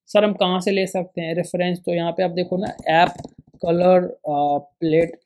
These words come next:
इस तरीके के ऑप्शन आप सर्च करोगे तो बहुत सारी जगह से आपको ऑप्शंस मिल जाते हैं कलर प्लेट के, पूरी कलर कॉम्बिनेशंस मिल सकते हैं। देखो इस तरीके से, तो आप पूरा कलर कॉम्बिनेशन यूज़ कर सकते हो, है ना, कि कौन सा कलर यूज़ करना चाहिए। हर एक के साथ देखो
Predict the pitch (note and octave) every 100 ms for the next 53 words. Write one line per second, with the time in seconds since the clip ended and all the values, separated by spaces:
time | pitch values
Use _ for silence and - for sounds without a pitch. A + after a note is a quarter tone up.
0 | - E3 - F3+ F#3 F#3+ F#3 F3 F3+ F#3
1 | F3 - E3+ E3 F#3 E3+ F3 G#3 - -
2 | _ F#3 D3+ E3 G3+ G#3+ G3+ G3+ F#3 F#3+
3 | F3+ G3 F3 F3 - G3 G3+ - _ -
4 | D#3 D#3+ A3 A3 A3 G#3+ G3+ F#3 F#3 F#3
5 | F#3 F#3 E3+ F3+ F3 F3 E3+ - F#3+ -
6 | F#3 F3+ F3+ E3+ F3+ F3 E3+ E3+ E3+ F3+
7 | F3+ E3 D#3 D3+ - E3 E3+ E3+ E3 D#3+
8 | D3 D3 D#3 D#3 F#3 - - _ - G3
9 | G3 G3 G3 G3 F#3 F#3 F3+ F#3 F#3 F3+
10 | F#3+ E3+ F3 F3+ - D3+ D3 D3+ C3+ _
11 | E3 D#3+ D#3+ - C3+ - _ _ _ -
12 | G3+ A3+ - - F#3 - E3 E3 F3 E3+
13 | E3 D#3+ D#3+ - D#3 D#3 - F3+ F3 D#3+
14 | E3 - E3+ - E3 D#3+ D#3+ - G2+